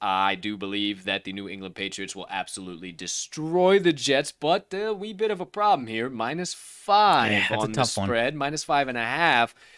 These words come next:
Speaker 1: If you lock in that minus five and a half, uh, thinking about one from week one, the Panthers,
Speaker 2: Panthers
Speaker 1: they
Speaker 2: and Jets.
Speaker 1: didn't cover the five and a half,
Speaker 2: <laughs>
Speaker 1: and it was the Panthers and Jets, so maybe that is the trap line, or maybe you wait till Sunday for the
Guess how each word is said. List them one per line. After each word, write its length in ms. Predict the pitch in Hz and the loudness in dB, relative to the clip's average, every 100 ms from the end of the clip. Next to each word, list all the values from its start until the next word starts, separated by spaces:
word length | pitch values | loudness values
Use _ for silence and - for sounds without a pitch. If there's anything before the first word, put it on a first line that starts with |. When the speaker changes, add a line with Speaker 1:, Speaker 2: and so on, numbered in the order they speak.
| - _ - | -20 _ -4
Speaker 1:
If 300 | 143 165 151 | -2 -2 -6
you 220 | 156 156 | -8 -2
lock 280 | 151 151 151 | 0 0 0
in 120 | 180 | -4
that 180 | 160 113 | -2 -2
minus 280 | 113 107 - | -2 -4 0
five 200 | 110 107 | 0 0
and 80 | |
a 40 | 104 | -2
half, 300 | 107 123 - | -2 -4 -4
uh, 200 | 101 101 | -2 -2
thinking 300 | 95 120 131 | -6 -10 -10
about 300 | 113 101 87 | -2 0 0
one 200 | 104 104 | -4 -10
from 280 | 95 98 90 | -10 -14 -12
week 260 | 104 101 95 | -10 -10 -8
one, 400 | 104 127 113 127 - | -4 -2 -4 -10 -18
the 80 | 87 | -16
Panthers, 760 | - 123 139 104 104 151 - | -8 -6 -6 -6 -6 -8 -10
Speaker 2:
Panthers 360 | 95 95 87 107 | -12 -8 -4 -2
Speaker 1:
they 60 | 110 | 0
Speaker 2:
and 60 | |
Jets. 260 | 139 165 135 | 2 2 2
Speaker 1:
didn't 220 | 131 147 | -4 -6
cover 280 | 160 180 202 | -4 -2 0
the 80 | 180 | 2
five 300 | 196 127 123 | 4 4 4
and 80 | 120 | 0
a 60 | |
half, 260 | 123 139 135 | 0 0 2
Speaker 2:
<laughs> 0 | |
Speaker 1:
and 80 | 143 | 0
it 80 | |
was 160 | 143 143 | 0 -6
the 80 | 147 | -4
Panthers 480 | 147 143 135 135 147 | -2 -2 -2 -6 -6
and 100 | 139 | -4
Jets, 320 | 160 147 - | 0 0 -2
so 80 | 113 | -8
maybe 600 | 101 98 101 110 120 135 | -8 -10 -10 -10 -10 -10
that 240 | 135 143 | -6 -4
is 220 | 147 147 147 | -4 -8 -10
the 80 | 151 | -10
trap 400 | - 160 156 160 | -2 0 0 0
line, 300 | 156 170 156 | 2 2 0
or 80 | |
maybe 280 | 117 117 123 | -2 -4 -4
you 180 | 135 143 | -6 -6
wait 300 | 135 139 139 | -2 -2 -4
till 140 | 151 | -8
Sunday 600 | 139 - 208 208 165 156 156 | -8 -6 -6 -4 0 0 0
for 440 | - 135 127 135 | -6 -8 -4 -4
the 280 | 135 131 | -6 -8